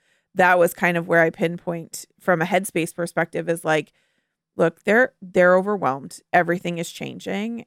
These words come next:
And this behavior can absolutely be a side effect of that overwhelm. And the, where I landed from a headspace perspective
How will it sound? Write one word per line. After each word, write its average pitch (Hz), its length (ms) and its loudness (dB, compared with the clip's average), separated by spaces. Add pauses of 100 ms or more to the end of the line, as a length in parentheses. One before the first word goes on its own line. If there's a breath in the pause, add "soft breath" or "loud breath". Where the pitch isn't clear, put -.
And 170 300 -4
this 165 300 2
behavior 185 920 -6
can 165 240 0 (120)
absolutely 160 580 -2
be 156 320 -10
a - 80 -14
side 151 300 2
effect - 480 -4
of 82 220 -4
that 143 300 0 (680)
overwhelm. 156 720 -2 (140)
And 165 640 -2 (500)
the, 170 600 4
where 185 260 6
I 165 100 4
landed 185 580 2
from 160 200 -2
a 170 60 -8
headspace 175 680 -2
perspective 160 840 -4